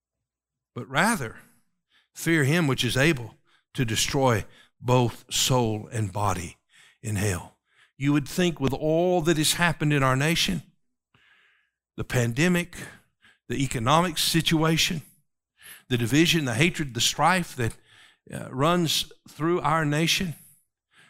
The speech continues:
the, the, the, uh, the, the, the, the wickedness that is pervasive, you would think that the citizens of our nation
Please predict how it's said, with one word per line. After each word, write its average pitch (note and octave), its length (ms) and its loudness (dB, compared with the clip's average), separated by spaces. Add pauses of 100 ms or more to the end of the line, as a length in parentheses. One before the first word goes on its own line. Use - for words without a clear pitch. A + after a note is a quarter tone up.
(320)
the, B2+ 160 -2
the, C3 580 0
the, C3 380 0 (1300)
uh, - 40 -20 (220)
the, A2 680 -16
the, B2 720 -10
the, A2+ 120 -14
the C#3 120 -2
wickedness F3 920 0
that C#3 160 -2
is B2+ 160 0
pervasive, C3 680 0 (220)
you E3+ 320 0
would E3 320 0
think - 1000 -4 (1500)
that D3 260 -2
the C#3 80 -6
citizens D3 600 2
of B2+ 100 0
our B2+ 160 2
nation B2+ 500 0